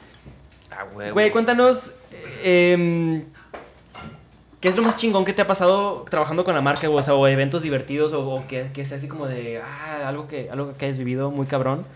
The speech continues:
Speaker 1: Fíjate,
Speaker 2: trabajando para Unión.
Speaker 1: fíjate que he tenido muchos eventos. Mira, lo más divertido o lo mejor que me ha pasado con Mezcal Unión es haber conocido a tanta gente, desde de la industria, llámese de bares, restaurantes, cantinas, etcétera.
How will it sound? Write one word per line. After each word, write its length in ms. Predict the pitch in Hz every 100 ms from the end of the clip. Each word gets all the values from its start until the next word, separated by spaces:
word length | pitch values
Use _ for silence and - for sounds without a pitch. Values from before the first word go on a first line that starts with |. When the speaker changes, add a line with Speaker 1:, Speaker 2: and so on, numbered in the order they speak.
| -
Speaker 1:
Fíjate, 240 | - 214 -
Speaker 2:
trabajando 180 | 139
para 120 | 135 123
Unión. 160 | 127 -
Speaker 1:
fíjate 320 | - 208 240 -
que 80 |
he 40 | 226
tenido 300 | 226 226 226
muchos 540 | 214 208 233 233 - - - - - -
eventos. 880 | 160 151 170 180 190 196 202 - - - _ _ _
Mira, 300 | 139 156 147
lo 80 | 156
más 160 | 180
divertido 580 | 214 180 139 147 147 190 190
o 80 | -
lo 120 | 135
mejor 360 | 127 139 151
que 100 | -
me 80 | 156
ha 120 | 143
pasado 320 | 147 139 135 135
con 120 | 123
Mezcal 280 | 117 - 127
Unión 300 | 135 123 131
es 180 | 131 - - -
haber 200 | 131 139
conocido 360 | 151 139 139 147
a 80 |
tanta 240 | 143 139 147
gente, 400 | 139 127 123 139 139
desde 240 | 127 123
de 80 | 117
la 60 | 110
industria, 580 | 110 131 - 127 131 131 - -
llámese 260 | 127 131 139
de 100 | 120
bares, 260 | 123 131 127
restaurantes, 640 | 131 110 104 120 131 131
cantinas, 580 | 120 107 117 120 123 117
etcétera. 480 | - 120 - 123